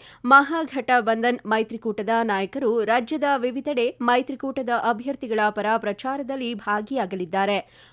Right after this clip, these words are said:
ಒಟ್ಟು ಹತ್ತು ರ್ಯಾಲಿಗಳಲ್ಲಿ ಇಂದು ತೇಜಸ್ವಿ ಯಾದವ್ ಭಾಗವಹಿಸಲಿದ್ದಾರೆ.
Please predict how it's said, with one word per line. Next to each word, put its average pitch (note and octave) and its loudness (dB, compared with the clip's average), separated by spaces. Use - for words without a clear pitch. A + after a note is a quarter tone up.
ಒಟ್ಟು B3+ 2
ಹತ್ತು C4+ 0
ರ್ಯಾಲಿಗಳಲ್ಲಿ G#3+ 2
ಇಂದು C#4+ 0
ತೇಜಸ್ವಿ D4+ -2
ಯಾದವ್ B3 0
ಭಾಗವಹಿಸಲಿದ್ದಾರೆ. G#3 0